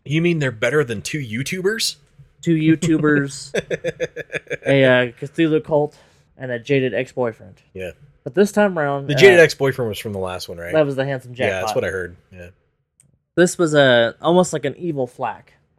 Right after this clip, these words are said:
Speaker 2: The villain was able to manipulate and control other creatures around her to attack you while she had her own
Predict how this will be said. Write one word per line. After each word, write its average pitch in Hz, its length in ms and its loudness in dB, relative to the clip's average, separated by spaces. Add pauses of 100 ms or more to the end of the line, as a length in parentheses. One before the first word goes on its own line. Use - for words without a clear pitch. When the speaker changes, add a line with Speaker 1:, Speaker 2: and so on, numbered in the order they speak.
(800)
Speaker 2:
The 127 60 -12
villain 151 240 2
was 139 140 -2
able 131 340 -2
to 139 200 -16
manipulate 131 520 -6
and 113 80 -16
control 127 280 -8
other 113 200 -6
creatures 123 400 -16
around 110 380 -14
her 113 120 -20
to 110 140 -16
attack 113 420 -8
you 113 160 -16
while 110 300 -6
she 110 240 -18
had 107 160 -12
her 107 120 -10
own 107 240 -10